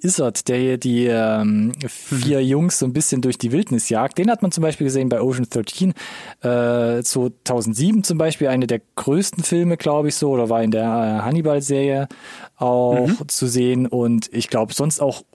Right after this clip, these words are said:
Speaker 1: unglaublich viele andere Rollen.
Speaker 2: Ja,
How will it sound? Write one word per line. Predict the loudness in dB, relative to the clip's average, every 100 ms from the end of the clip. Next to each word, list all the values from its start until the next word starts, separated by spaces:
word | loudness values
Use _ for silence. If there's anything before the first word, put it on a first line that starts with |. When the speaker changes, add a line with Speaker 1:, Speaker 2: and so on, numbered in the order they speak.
| 0
Speaker 1:
unglaublich | 2 4 2 2 -2
viele | 0 -2
andere | 2 2 0
Rollen. | 0 0 2 0 -2 -10 _ _ _ _ _ _ -14 -14 -20 _ _ _ _ _ _
Speaker 2:
Ja, | -2 -2